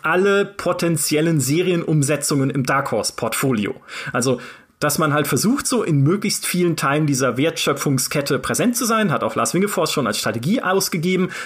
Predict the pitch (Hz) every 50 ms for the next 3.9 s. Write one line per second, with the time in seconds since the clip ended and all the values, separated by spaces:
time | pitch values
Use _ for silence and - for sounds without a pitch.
0 | - - 147 131 127 131 123 - 139 123 120 127 - - 131 107 92 - - 208
1 | 220 262 233 190 190 185 185 - - 196 165 135 127 135 131 - 196 180 190 170
2 | 151 131 135 135 - 233 254 247 240 214 175 147 123 139 135 131 127 - - 151
3 | 151 143 135 - - - 208 208 - 311 302 311 302 269 269 247 240